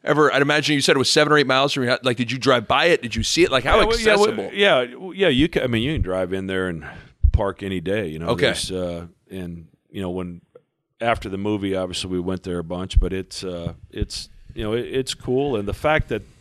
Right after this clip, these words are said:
Speaker 2: you know, the movie was, I ca-, I'm tr-, trying to even think of the year. Uh,
Speaker 1: Man.
Speaker 2: uh, quick Google by
Speaker 1: I'll
Speaker 2: Nick
Speaker 1: go, I'll
Speaker 2: while
Speaker 1: try
Speaker 2: I'm,
Speaker 1: and
Speaker 2: while
Speaker 1: Google
Speaker 2: I'm
Speaker 1: this year,
Speaker 2: talking,
Speaker 1: yeah.
Speaker 2: but,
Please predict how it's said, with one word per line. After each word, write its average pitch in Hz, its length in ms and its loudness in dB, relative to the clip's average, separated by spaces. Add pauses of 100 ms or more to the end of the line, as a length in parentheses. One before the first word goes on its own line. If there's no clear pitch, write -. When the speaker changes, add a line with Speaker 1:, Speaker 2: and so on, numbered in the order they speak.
(840)
Speaker 2:
you 117 80 0
know, 117 80 4
the 110 100 4
movie 127 320 4
was, 113 300 2
I 95 100 -4
ca-, 107 120 -10
I'm 101 140 -8
tr-, 98 120 -16
trying 101 240 -6
to 95 60 -2
even 90 140 -4
think 90 220 -10
of 82 80 -8
the 78 80 -6
year. 85 500 -6
Uh, 82 280 -4
Speaker 1:
Man. 82 520 -2
Speaker 2:
uh, 92 180 -8 (420)
quick - 300 -4
Google 107 280 0
by 90 140 0
Speaker 1:
I'll 92 80 -2
Speaker 2:
Nick 104 160 0
Speaker 1:
go, 104 140 -2
I'll 98 100 4
Speaker 2:
while 98 100 0
Speaker 1:
try 98 100 0
Speaker 2:
I'm, 98 60 -4
Speaker 1:
and 95 140 -10
Speaker 2:
while 110 200 4
Speaker 1:
Google 107 140 4
Speaker 2:
I'm 110 60 -2
Speaker 1:
this 92 140 -4
year, 135 140 4
Speaker 2:
talking, 101 220 -2
Speaker 1:
yeah. 104 80 0 (220)
Speaker 2:
but, 87 60 -14